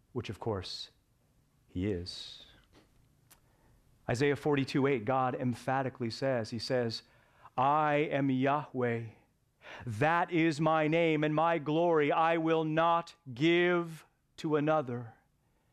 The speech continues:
Isaiah forty-eight eleven, "For my own sake, for my own sake I will act. For how can my name be profaned, and my glory I will not give to another?" So do you follow the logic?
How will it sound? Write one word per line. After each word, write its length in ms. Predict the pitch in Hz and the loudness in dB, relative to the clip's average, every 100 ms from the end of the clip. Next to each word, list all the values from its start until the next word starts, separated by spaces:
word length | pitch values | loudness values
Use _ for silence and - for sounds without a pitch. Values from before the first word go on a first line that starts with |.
| _ _ _ - | _ _ _ -6
Isaiah 320 | 156 156 180 180 | -2 2 2 2
forty-eight 400 | 185 190 185 175 | 2 4 4 4
eleven, 300 | 175 170 165 | 4 2 0
"For 140 | 190 | 2
my 200 | 185 190 | 4 4
own 300 | 214 220 220 | 4 4 2
sake, 420 | - 196 185 180 - - | 0 2 2 -2 -16 -4
for 100 | 196 | 2
my 220 | 208 208 | 4 6
own 380 | 214 240 240 226 | 6 6 4 0
sake 340 | - 233 226 | 2 2 4
I 180 | 208 214 | 4 4
will 180 | 208 226 | 6 6
act. 360 | 220 208 185 - - | 4 4 0 -10 -4
For 160 | 226 | 0
how 340 | 208 175 233 240 | 2 4 4 4
can 200 | 233 240 | 0 2
my 220 | 226 226 | 2 2
name 320 | 220 233 233 | 2 2 2
be 160 | 214 233 | 0 -2
profaned, 760 | 233 233 175 226 226 214 196 | 2 0 2 2 2 2 2
and 200 | 208 226 | 4 4
my 220 | 226 226 214 | 4 4 4
glory 540 | 175 226 226 208 190 | 4 6 8 8 6
I 180 | 214 226 | 6 6
will 260 | 208 220 | 6 4
not 500 | 208 220 226 226 226 - - - 139 | 4 4 6 4 2 -10 -20 -16 -4
give 680 | 175 240 247 240 240 220 196 - - | 2 4 6 6 4 2 -2 -6 -2
to 220 | 233 226 | 4 6
another?" 720 | 220 214 233 214 185 165 143 _ _ _ _ _ _ _ - | 6 6 6 4 2 -2 -4 _ _ _ _ _ _ _ -4
So 120 | 170 | 0
do 100 | 196 | 2
you 60 | 220 | 2
follow 420 | - 233 262 254 | 4 4 4 4
the 80 | 262 | 4
logic? 540 | 226 196 127 120 - | 4 2 -2 -12 -16